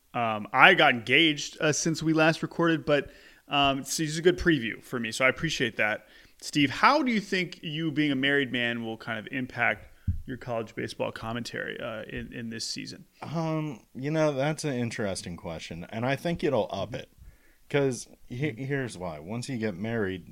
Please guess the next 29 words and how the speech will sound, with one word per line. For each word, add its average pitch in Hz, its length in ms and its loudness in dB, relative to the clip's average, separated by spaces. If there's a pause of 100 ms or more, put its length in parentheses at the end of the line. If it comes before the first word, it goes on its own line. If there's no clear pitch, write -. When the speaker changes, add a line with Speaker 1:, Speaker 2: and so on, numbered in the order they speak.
(360)
Speaker 2:
the 101 140 -2
thing 120 260 -2
they 110 140 -2
don't 92 240 -2
tell 113 220 -4
you 87 180 -4
is 85 220 -10
you 110 100 -10
can 147 180 -6
just 95 200 -4
let 87 200 -8
yourself 82 440 -10
go. 110 300 -6 (600)
You 92 140 -6
know, 101 220 0 (180)
I, 127 160 -2 (260)
<laughs> - 260 -10
I 117 80 -2
could 147 200 0
be 110 100 0
seven 107 400 -2
hundred 98 400 -4
pounds 101 360 -6
by 87 140 -10
the 80 160 -10
end 92 140 -10
of 92 80 -8
the 87 100 -8
season. 107 480 -8